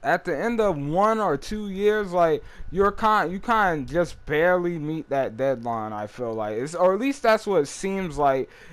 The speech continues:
every time we get a game from these dudes. Like, that's what they make it seem like to me. Um, but, like, yeah, like, like I said, th-, not, not trying to throw any hate on The Division. I think the game's going to be good and everything,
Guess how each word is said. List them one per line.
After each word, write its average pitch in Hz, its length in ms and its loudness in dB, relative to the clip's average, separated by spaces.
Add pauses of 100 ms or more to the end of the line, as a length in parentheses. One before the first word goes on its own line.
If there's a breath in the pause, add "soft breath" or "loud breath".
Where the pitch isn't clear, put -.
every 175 380 0
time 151 640 2
we 151 120 -4
get 151 300 2
a 156 80 2
game 190 480 0
from 127 480 -4
these 123 300 -6
dudes. 120 280 -6
Like, 117 200 -2
that's 139 300 -2
what 139 280 -2
they 135 140 -2
make 117 300 -6
it 127 180 -6 (120)
seem 240 460 -6
like 123 280 -2
to 117 80 -8
me. 104 320 -8 (380 loud breath)
Um, 135 680 0
but, 147 260 0
like, 135 420 0 (520 soft breath)
yeah, 180 300 4
like, 143 260 4
like 285 300 2
I 226 100 4
said, 175 420 0 (140)
th-, 185 180 -8
not, 240 300 0
not 254 260 4
trying 214 360 2
to 147 280 2 (140)
throw 170 300 4
any 139 220 -2
hate 165 440 -2
on 165 300 0
The 143 100 -2
Division. 143 480 0
I 139 240 0
think 220 240 -2
the 190 100 -2
game's 165 500 -4
going 147 380 -2
to 175 60 -4
be 175 200 -8
good 151 320 2
and 196 160 -4
everything, 214 640 -4